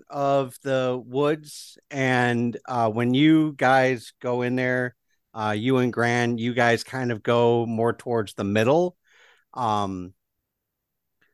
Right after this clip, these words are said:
but to your knowledge,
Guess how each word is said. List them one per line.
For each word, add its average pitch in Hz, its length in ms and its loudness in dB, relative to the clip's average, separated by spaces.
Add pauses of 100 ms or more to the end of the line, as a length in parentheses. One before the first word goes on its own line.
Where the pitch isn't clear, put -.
(160)
but 131 580 0 (500)
to 151 140 -10
your 170 220 2
knowledge, 170 1000 -2